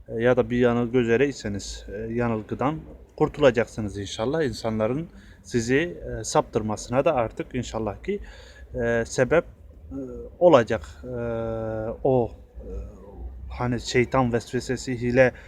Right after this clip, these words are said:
dolu, uyduruk dolu, e, sözlere inşallah ki kanmamış olursunuz. Bu sözler nedir? Bir tanesiyle başlayalım. Mehdi beklemek, Müslümanlığın tembelliği, yumuşak karnı, aldatılma sebebi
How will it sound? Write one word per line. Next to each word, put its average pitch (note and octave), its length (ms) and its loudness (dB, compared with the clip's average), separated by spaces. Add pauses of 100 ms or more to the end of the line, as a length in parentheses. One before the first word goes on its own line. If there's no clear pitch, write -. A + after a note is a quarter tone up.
(280)
dolu, B2 460 4
uyduruk B2+ 460 0
dolu, B2 340 2 (560)
e, A#2 380 0
sözlere D3 640 4 (380)
inşallah B2+ 420 -4
ki E3+ 140 -2
kanmamış C#3 540 4
olursunuz. D#3+ 480 -4
Bu F#3+ 80 0
sözler E3+ 440 4
nedir? B2+ 280 0
Bir B2+ 40 -6
tanesiyle B2 500 0
başlayalım. E3 420 -2
Mehdi F#3+ 320 2
beklemek, D3+ 420 -2 (1000)
Müslümanlığın D3 680 2
tembelliği, C#3+ 760 4 (640)
yumuşak D#3 500 4
karnı, C3+ 460 0
aldatılma D#3 640 8
sebebi G#2+ 380 -2